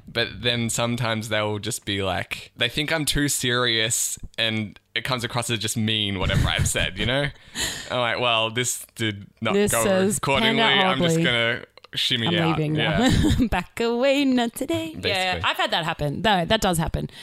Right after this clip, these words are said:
Speaker 2: I've had my banter rejected many times then. I thought it was just a flat out rejection. Like, they knew it was banter and they're like, "Nope." Like, you're handing them cake and they think it's poop.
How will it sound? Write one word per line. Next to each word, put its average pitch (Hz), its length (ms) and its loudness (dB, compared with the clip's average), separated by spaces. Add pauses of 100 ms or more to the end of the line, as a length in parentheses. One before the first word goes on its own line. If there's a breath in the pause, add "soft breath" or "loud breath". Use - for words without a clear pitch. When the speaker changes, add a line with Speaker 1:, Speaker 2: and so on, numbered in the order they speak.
(200 loud breath)
Speaker 2:
I've 247 100 -2
had 294 140 2
my 208 100 2
banter 170 320 -2
rejected 165 440 -2
many 196 180 2
times - 320 -6
then. - 200 -6
I 240 120 2
thought 359 180 4
it - 20 4
was 262 120 4
just 262 120 4
a 190 60 4
flat 196 240 2
out 180 160 2
rejection. 175 560 2
Like, - 160 -2
they 208 120 4
knew 202 180 8
it 214 60 -6
was 202 180 2
banter 185 420 2
and 185 100 2
they're 185 60 4
like, 180 220 2
"Nope." 269 220 4 (1120 loud breath)
Like, 226 200 2
you're 269 200 4
handing 254 260 4
them 185 140 2
cake 190 320 2
and 170 100 2
they 175 80 4
think 160 160 0
it's - 120 -2
poop. - 360 0